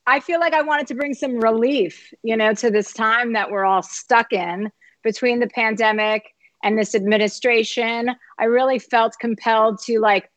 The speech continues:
figure out a way to shoot this stand-up special during covid. And going home to New Jersey just seemed kind of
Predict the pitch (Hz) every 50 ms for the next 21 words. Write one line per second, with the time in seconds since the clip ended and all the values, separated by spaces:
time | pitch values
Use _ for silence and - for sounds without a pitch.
0 | _ _ - - - 262 269 233 277 269 262 247 240 233 240 226 220 220 202 208
1 | 226 208 208 196 - - - 220 220 220 - - 220 202 - - - - 214 202
2 | 208 208 208 196 - - - 220 214 202 - 226 214 190 180 208 208 202 202 208
3 | 196 - 214 202 202 196 208 226 233 240 240 254 254 _ _ _ _ _ _ _
4 | - 214 208 202 202 202 202 202 190 - 240 240 240 247 226 196 233 240 240 208
5 | - 233 226 233 214 - 220 220 220 214 185 226 220 208 190 226 208 - - 240
6 | 226 220 220 208 - - 220 208 202 208 208 190 -